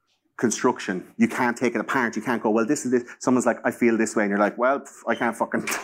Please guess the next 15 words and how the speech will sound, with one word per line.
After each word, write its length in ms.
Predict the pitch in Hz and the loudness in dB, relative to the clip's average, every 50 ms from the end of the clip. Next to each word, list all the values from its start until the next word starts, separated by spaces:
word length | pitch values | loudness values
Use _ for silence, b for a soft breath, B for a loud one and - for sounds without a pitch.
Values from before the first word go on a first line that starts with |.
| - | -10
<laughs> 220 | - - - - - | -16 -18 -20 -4 -2
how 100 | 143 139 | -2 -2
do 120 | 131 143 | 0 -2
I, 100 | 143 135 135 - - | -4 -4 -4 -4 -4
I 60 | 185 | -4
can't, 340 | - - 180 160 151 139 - - _ _ B B B B B B B B | -2 -2 -4 -4 -4 -4 -8 -16 _ _ B B B B B B B B
unless 300 | 127 127 131 127 127 131 | 0 0 0 0 0 0
I, 80 | 117 113 110 | 0 2 2
like, 200 | 110 107 104 107 - - _ _ _ _ _ | 0 0 -2 -6 -12 -20 _ _ _ _ _
cut 140 | - 131 117 | -2 0 0
a 60 | 113 | 2
hole 180 | - 123 120 117 | 2 2 0 0
in 60 | 110 | 0
your 100 | 107 104 | -2 -4
head." 360 | - - 120 117 117 113 104 | -2 -2 0 2 2 0 0